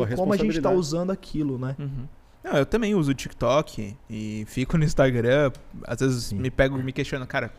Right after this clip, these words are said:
Speaker 3: tô demais, realmente. Tá exagerado. <laughs>
Speaker 2: Eu, todo mundo, cara.
Speaker 3: Eu, eu, eu
Speaker 2: Todo
Speaker 3: também
Speaker 2: mundo.
Speaker 3: ouço música pra, pra descontrair.
Speaker 2: O que que vocês
Speaker 3: pra
Speaker 2: ou-,
Speaker 3: co-
Speaker 2: o que você escuta?
Speaker 3: O que que eu escuto?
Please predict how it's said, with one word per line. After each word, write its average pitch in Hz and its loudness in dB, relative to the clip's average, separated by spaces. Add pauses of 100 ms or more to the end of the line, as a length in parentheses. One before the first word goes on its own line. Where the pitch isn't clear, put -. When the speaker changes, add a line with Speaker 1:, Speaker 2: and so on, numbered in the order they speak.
(160)
Speaker 3:
tô 131 -2
demais, 131 -2
realmente. 123 -6 (440)
Tá 123 8
exagerado. 139 8
<laughs> - -14
Speaker 2:
Eu, 202 4 (260)
todo 254 -2
mundo, 170 2
cara. 202 -2
Speaker 3:
Eu, 233 4
eu, - 4
eu 170 4
Speaker 2:
Todo 180 2
Speaker 3:
também 233 4
Speaker 2:
mundo. 214 4
Speaker 3:
ouço 196 2
música 151 0
pra, 127 4
pra 131 0
descontrair. 131 -2
Speaker 2:
O 104 -2
que 104 4
que 127 2
vocês 127 4
Speaker 3:
pra 123 4
Speaker 2:
ou-, 110 4
Speaker 3:
co- - 2
Speaker 2:
o 135 -6
que - -10
você 175 2
escuta? 107 -2
Speaker 3:
O - 0
que 147 0
que 165 -2
eu 143 4
escuto? 165 -6